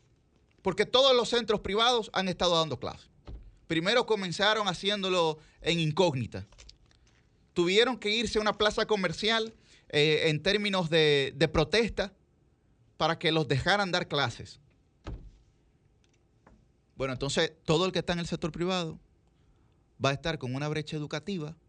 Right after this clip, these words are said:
muy superior a la mayoría de la ciudadanía dominicana. Muy superior. Se quejaban porque en el año dos mil quince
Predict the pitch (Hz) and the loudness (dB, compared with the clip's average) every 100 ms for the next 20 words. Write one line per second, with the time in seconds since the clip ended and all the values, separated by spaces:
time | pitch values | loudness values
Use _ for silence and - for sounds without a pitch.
0 | _ - 156 151 160 160 165 170 151 - | _ -8 -4 -4 -4 -4 -2 -4 -6 -16
1 | _ _ _ _ _ _ 123 127 131 120 | _ _ _ _ _ _ -2 -2 -2 -2
2 | 123 160 143 - 120 113 117 113 101 87 | 0 0 -2 -4 -4 -2 -4 -4 -6 -10
3 | - - - - _ _ - - - - | -12 -16 -20 -20 _ _ -18 -16 -18 -20
4 | _ _ _ _ _ _ _ 101 104 120 | _ _ _ _ _ _ _ -10 -8 -8
5 | 139 135 196 254 - _ _ _ _ _ | -8 -6 -6 -8 -14 _ _ _ _ _
6 | _ _ _ _ _ _ _ _ _ _ | _ _ _ _ _ _ _ _ _ _
7 | _ _ _ - 190 196 190 202 254 262 | _ _ _ -2 0 2 2 6 6 6
8 | 233 214 185 202 190 220 233 220 208 220 | 4 2 2 2 4 4 4 4 2 -2
9 | - 233 254 214 214 | 0 2 2 0 -2